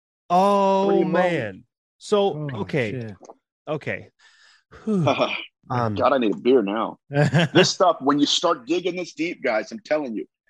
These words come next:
Speaker 2: uh, it, and I'm not, I'm not just saying this. I, I've had people that, you know, went into heavy drinking, and, and I,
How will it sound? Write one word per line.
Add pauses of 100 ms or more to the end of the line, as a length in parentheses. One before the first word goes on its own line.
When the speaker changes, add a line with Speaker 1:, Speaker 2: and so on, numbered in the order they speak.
(260)
Speaker 2:
uh,
it, (100)
and
I'm
not, (220)
I'm
not
just
saying
this.
I, (100)
I've
had
people
that, (480)
you
know,
went
into
heavy
drinking, (120)
and,
and
I,